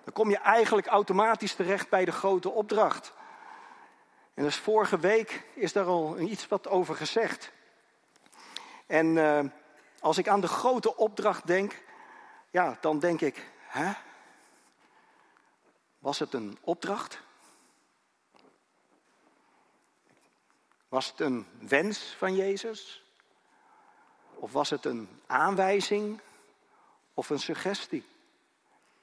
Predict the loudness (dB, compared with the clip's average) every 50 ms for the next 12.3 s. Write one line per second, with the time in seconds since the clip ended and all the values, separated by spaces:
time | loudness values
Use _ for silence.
0 | _ _ _ _ _ _ _ _ _ _ -6 -4 -4 -4 -4 -4 -4 -2 -2 -2
1 | 0 0 -2 -2 -2 -2 -2 -4 -4 -4 -6 -2 -2 -2 0 0 2 2 2 0
2 | -2 -8 -14 -18 -20 -20 -20 _ _ _ _ _ _ _ _ _ _ _ _ _
3 | _ _ _ _ -20 _ _ 0 0 2 4 4 4 4 4 2 0 -2 -2 -4
4 | -4 -4 0 0 4 4 4 4 4 2 2 2 -2 -2 0 2 2 2 2 0
5 | 0 2 2 2 2 0 -4 -8 -10 -10 -8 -2 0 2 2 4 2 2 0 0
6 | 0 0 0 0 0 0 0 0 0 -2 -4 0 0 2 2 2 2 2 2 4
7 | 4 4 4 2 0 0 0 -2 0 0 0 0 0 0 0 -2 -2 -2 -4 -4
8 | -2 -2 0 0 2 0 0 -2 -4 0 2 2 2 2 4 4 4 2 2 -2
9 | -2 -4 -4 -4 -4 -4 -4 -4 -4 -4 -4 -2 0 0 2 2 2 2 2 0
10 | 0 -2 -4 -4 -4 -4 0 0 2 2 0 -2 -4 -14 -14 0 2 2 2 2
11 | 4 4 4 4 2 -2 -2 -4 -4 -4 -2 -4 -4 -2 0 -2 -2 0 -2 -2
12 | -2 -2 -2 -2 -4 -6